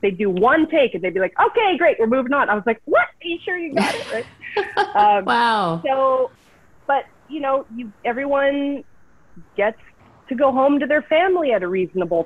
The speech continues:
Speaker 1: time, and
Speaker 2: Yeah.
Speaker 1: you still have a show that is still beloved to this day. It's still streaming now. I mean,
Speaker 2: Yeah.
Speaker 1: so that's what's fantastic, is when you have,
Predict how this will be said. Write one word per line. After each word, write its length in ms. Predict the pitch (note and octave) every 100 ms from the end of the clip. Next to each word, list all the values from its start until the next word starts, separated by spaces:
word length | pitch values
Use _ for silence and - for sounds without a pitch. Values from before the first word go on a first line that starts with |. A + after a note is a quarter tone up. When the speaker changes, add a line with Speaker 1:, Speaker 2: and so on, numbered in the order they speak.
| -
Speaker 1:
time, 440 | E3+ D#3 D3+ C#3+ C#3
and 220 | F#3 G#3
Speaker 2:
Yeah. 40 |
Speaker 1:
you 140 | A3+ A3+ -
still 260 | - G3+ A3
have 220 | A3 A3
a 60 | A#3
show 480 | - B3+ B3+ G3+ E3+
that 260 | E3+ - - - - -
is 240 | F#3 F3+ F3 -
still 200 | - F3
beloved 480 | F3 F#3+ F#3+ F#3+ F#3+
to 60 | F#3+
this 120 | G#3 -
day. 260 | A3+ C4+ A#3
It's 140 | - -
still 220 | - B3 -
streaming 440 | - D4+ D4+ D#4 D4+
now. 380 | D#4 D#4 C3
I 60 | E3
mean, 200 | G3+ G3
Speaker 2:
Yeah. 180 | F#3+ F3+ - - -
Speaker 1:
so 320 | B3+ A#3+ - _ -
that's 340 | G3 E4 F4 C#4+
what's 160 | C4+ - -
fantastic, 600 | G3+ F#3+ D#3+ D#3 - D#3
is 80 | D#3
when 160 | F#3
you 80 | F3+
have, 80 | E3+